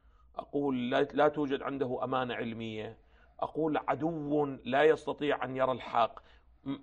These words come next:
الله يعلم، التعليق لك للمشاهد الكريم. لماذا يقول أنه ضعفه أحمد بن حنبل وأنه قالوا لا يصح، لا يصح؟ لماذا؟ أين الإشكالية؟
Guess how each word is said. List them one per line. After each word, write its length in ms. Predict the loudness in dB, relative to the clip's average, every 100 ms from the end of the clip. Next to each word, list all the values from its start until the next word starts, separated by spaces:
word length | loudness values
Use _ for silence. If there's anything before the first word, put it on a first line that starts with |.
| 0
الله 260 | 4 8 10
يعلم، 260 | 10 8 4
التعليق 540 | 2 4 4 2 4
لك 220 | 2 2
للمشاهد 540 | -4 -4 -4 -4 -6 -10
الكريم. 360 | -10 -10 -2 4
لماذا 340 | 8 10 10
يقول 360 | 10 8 0 0
أنه 500 | -2 -2 -4 -4 -6 -10 -2 2
ضعفه 560 | 4 4 2 0 0 0
أحمد 380 | 0 -2 -4 -4
بن 140 | -6
حنبل 540 | 0 0 4 4 2 -2 -12 4
وأنه 520 | 4 4 0 0 0
قالوا 300 | 4 6 6
لا 120 | 6 6
يصح، 440 | 6 0 -4 -2
لا 160 | 4 6
يصح؟ 380 | 4 -2 -12
لماذا؟ 800 | -8 -4 -2 2 2 0 -2 -4 -10 -8 10
أين 280 | 10 10 4
الإشكالية؟ 1000 | 2 -2 -8 -6 -4 -4 -6 -16 -20